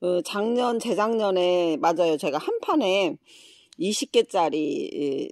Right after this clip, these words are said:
이 스물네 개짜리 한 판을 구매해서, 어,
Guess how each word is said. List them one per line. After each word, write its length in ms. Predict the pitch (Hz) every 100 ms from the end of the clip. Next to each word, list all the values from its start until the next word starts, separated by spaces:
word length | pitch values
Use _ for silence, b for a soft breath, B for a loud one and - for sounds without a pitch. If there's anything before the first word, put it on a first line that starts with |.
| -
이 140 | 214
스물네 440 | - 381 302 180
개짜리 360 | 190 220 202 160
한 180 | 208 277
판을 260 | 311 196
구매해서, 800 | 151 160 165 240 - 175 156 156 139
어, 280 | 156 151